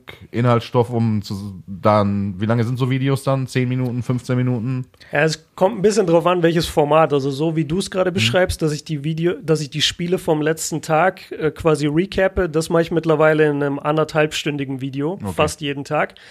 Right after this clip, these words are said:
Speaker 2: wo ich wirklich mir alles mit den Leuten einfach angucke. Das ist wie so ein, wie so ein Zusammenabhängen
Speaker 1: Mhm.
Speaker 2: einfach. Die Leute schreiben das auch so, die legen sich zurück, die, die schauen si-, die holen sich Nachos,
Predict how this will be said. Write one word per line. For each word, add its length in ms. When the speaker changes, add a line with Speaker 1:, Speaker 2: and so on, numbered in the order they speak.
Speaker 2:
wo 100
ich 140
wirklich 300
mir 180
alles 240
mit 180
den 100
Leuten 280
einfach 220
angucke. 340
Das 120
ist 80
wie 80
so 140
ein, 140
wie 80
so 100
ein 80
Zusammenabhängen 840
Speaker 1:
Mhm. 60
Speaker 2:
einfach. 260
Die 100
Leute 380
schreiben 400
das 160
auch 140
so, 180
die 120
legen 240
sich 200
zurück, 360
die, 200
die 140
schauen 280
si-, 140
die 160
holen 160
sich 200
Nachos, 540